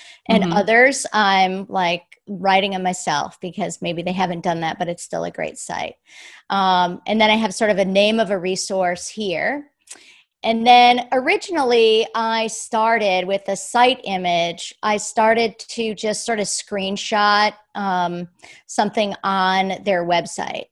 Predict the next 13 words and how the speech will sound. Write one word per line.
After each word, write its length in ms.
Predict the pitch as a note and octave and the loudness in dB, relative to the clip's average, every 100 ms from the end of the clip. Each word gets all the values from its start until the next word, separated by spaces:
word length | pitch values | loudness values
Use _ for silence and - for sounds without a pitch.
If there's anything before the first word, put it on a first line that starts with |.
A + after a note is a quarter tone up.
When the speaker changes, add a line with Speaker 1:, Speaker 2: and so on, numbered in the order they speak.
| _ - | _ -2
Speaker 1:
And 680 | G#3+ G#3 G3+ G3+ G3 G3 - - - | 2 4 4 4 2 -2 -4 -12 -12
what 280 | G3+ A#3 A3+ | -2 0 0
the 80 | |
problem 480 | A#3 - D4+ F4 C4+ | -4 2 2 2 0
<laughs> 60 | G3+ | 0
was, 260 | A3+ - G3 - - - _ | -2 -6 -14 -16 -20 -20 _
figured 360 | - C4 C4 A#3+ | -4 -2 0 4
out 260 | G#3 G#3 G#3 | 6 6 4
that 320 | G#3 G#3 - A3+ | 2 2 2 0
it 160 | A3 | -2
doesn't 320 | C4 C4+ F4 | -2 0 2
always 320 | E4+ B3+ G#3 - | 4 4 2 -4
fit 580 | - - B3+ B3+ F#3 | -16 -4 2 4 4